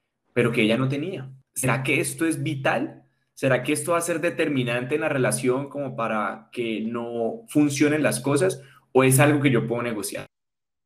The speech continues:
Juan Camilo negoció la bailada de salsa, yo también negocié un par de cosas. Entonces, es ver cómo son algunos ítems que en verdad en nuestra vida se pueden negociar porque hay muchas otras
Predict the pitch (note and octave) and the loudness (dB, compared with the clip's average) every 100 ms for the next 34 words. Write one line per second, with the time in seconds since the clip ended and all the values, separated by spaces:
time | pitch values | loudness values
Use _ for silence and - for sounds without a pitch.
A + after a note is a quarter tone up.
0 | _ - C3 A#2+ B2+ C#3+ D3+ C3+ - A#2 | _ -2 0 2 4 2 2 2 2 -2
1 | B2+ C#3 C3+ A2+ A2+ C3 B2+ - A#2 C#3 | 0 2 2 2 0 0 -2 -4 -4 -2
2 | C3+ C3 B2 A#2+ B2+ A#2 A2 G#2+ G#2 A2 | -2 -2 -4 -4 -6 -4 -6 -4 -4 -4
3 | - A#2+ B2+ C3+ C#3+ A2 A2+ A2 A#2 D3 | -2 -2 -2 4 4 4 0 -10 -6 -6
4 | C3+ D3+ C#3+ D3 D3+ D3+ D3+ - - - | -2 -4 0 2 4 2 -2 -18 -20 -8
5 | - D#3 F#3 F#3+ F#3+ F#3+ F#3+ F#3 B2 C3 | 0 4 6 8 8 6 4 2 2 2
6 | - B2+ A#2+ A#2 A2+ A#2 B2 D#3 D3 - | 4 2 4 2 4 2 2 0 -2 -2
7 | A2+ G#2+ A2+ B2 C3+ C3+ - _ _ _ | 2 2 2 0 -2 -10 -20 _ _ _
8 | _ _ _ _ - - C#3 C#3+ D#3+ F3+ | _ _ _ _ -14 -2 0 0 -2 0
9 | F3+ C#3 C3 C#3 C#3+ C3+ D3+ - B2+ C#3 | 0 0 0 2 2 -2 -4 0 2 2
10 | E3 C3+ E3 D3+ C3 A#2 - - | 2 0 -4 -4 -4 -4 -8 -12